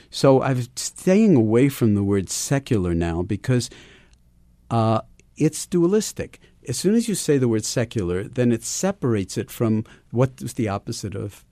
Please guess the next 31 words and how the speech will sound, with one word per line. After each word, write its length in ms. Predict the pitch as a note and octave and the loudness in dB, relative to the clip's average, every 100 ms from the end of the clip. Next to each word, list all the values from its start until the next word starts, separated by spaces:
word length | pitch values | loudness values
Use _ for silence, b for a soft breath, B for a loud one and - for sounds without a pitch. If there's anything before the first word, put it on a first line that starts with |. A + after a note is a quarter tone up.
| _ - | _ -8
du-, 200 | G#2+ - | -8 -8
of, 320 | - G2+ - - | -8 -10 -10 -12
uh, 200 | A2+ G#2+ | -8 -8
secular. 720 | - - - E3 - F2 F#2 b b | -10 -12 -8 -8 -8 -6 -8 b b
It's 180 | C3 - | -12 -10
sacred. 640 | - - G#2+ G#2+ - - _ b b b - | -10 -4 -4 -4 -14 -16 _ b b b -10
Okay? 360 | G#2+ A#2+ A#2+ C3 B B | -4 0 0 -2 B B
And 360 | - B2+ B2 A#2+ - - | 0 4 4 0 -12 -8
I'm 340 | C3+ F#3 A#3 | -4 0 2
not 200 | G3 D#3+ | 2 0
willing 280 | C#3+ C#3+ C#3+ | 0 2 0
to 80 | C3 | -2
give 180 | A#2 G#2+ | -6 -4
up 140 | G2+ - | -8 -10
the 100 | - | -8
sacred. 680 | B2 - G3 A3+ - - - b b b - | -8 -4 -2 -2 -4 -12 -12 b b b -6
If 120 | D3 | -2
you 280 | A3 B3+ G#3+ | 0 0 0
sit 480 | - - F#3 F3+ - | -2 0 0 -2 0
down 360 | C3+ B2+ A#2+ | 4 4 2
to 120 | A#2 | 0
meditate, 680 | G#2+ G#2 G#2 - - E2+ - - | 0 0 -2 -6 -6 -6 -8 -16
I 160 | - G3 | -6 -4
see 240 | A#3 F3+ | -2 -2
that 220 | D3 A#2+ A2+ | 0 0 -2
as 120 | F#2+ | -2
a 60 | |
radical 640 | F#2 F2+ A2+ C3+ C3+ G2+ G2 | -6 -4 -2 -2 -2 -2 -2
act 180 | A2 | -4
of 180 | G#2+ F2+ | -8 -10
love. 400 | F2+ E2 C#2+ - | -8 -6 -8 -12